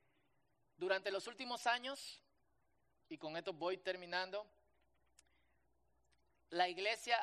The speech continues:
ha visto la aprobación de las masas como una acreditación para ir cambiando. Pero la historia nos está dic-, nos ha dicho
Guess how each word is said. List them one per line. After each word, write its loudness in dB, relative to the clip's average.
ha 6
visto -4
la 2
aprobación -2
de 0
las 0
masas -2
como -10
una -4
acreditación -4
para 2
ir -4
cambiando. -8
Pero 2
la 4
historia 2
nos -14
está 0
dic-, -6
nos -10
ha 4
dicho -8